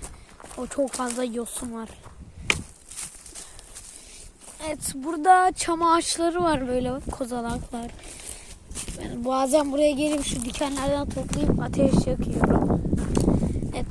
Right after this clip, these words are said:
bu da mini. Bu da mini ışık. Neyse. Baksanıza bak. Baksanıza bak. Yine olmuş. Fazla.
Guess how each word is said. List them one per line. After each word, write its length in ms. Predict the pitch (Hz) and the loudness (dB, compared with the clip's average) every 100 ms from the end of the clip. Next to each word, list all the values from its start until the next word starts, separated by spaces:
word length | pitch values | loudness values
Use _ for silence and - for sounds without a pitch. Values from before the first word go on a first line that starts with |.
| - | -2
bu 80 | |
da 60 | 330 | -2
mini. 460 | 320 311 320 294 302 - - - - - - - - - | 0 0 2 2 0 -6 -8 -8 -8 -12 -14 -14 -14 -2
Bu 40 | |
da 100 | 302 | 0
mini 380 | 302 302 294 294 | 0 -2 0 0
ışık. 540 | 240 - 247 - - | -2 -2 -4 -4 -6
Neyse. 380 | 254 247 - 240 269 - - - - - - | -6 -4 -4 -6 -8 -14 -18 -18 -16 -14 -10
Baksanıza 440 | 247 302 269 247 | -6 -4 -2 0
bak. 360 | 247 226 - - - - - - - - - - - - - - - - - - - - - - - - - - - - - - - | -2 -2 -6 -4 -4 -4 -4 -4 -4 -14 -14 -16 -20 -16 -14 -12 -12 -12 -10 -10 -10 -10 -12 -12 -14 -16 -20 -20 -20 -20 -20 -18 -14
Baksanıza 600 | 226 - 247 233 233 233 | -12 -8 -6 -4 -6 -4
bak. 140 | 254 - - 233 | -6 -6 -10 -6
Yine 180 | 247 247 | -4 -2
olmuş. 680 | 233 240 233 254 - - - - - - - - - - | -2 -2 -2 -4 -4 -2 -4 -4 -8 -14 -14 -16 -16 -10
Fazla. 380 | 226 226 220 247 | -6 -6 -4 -4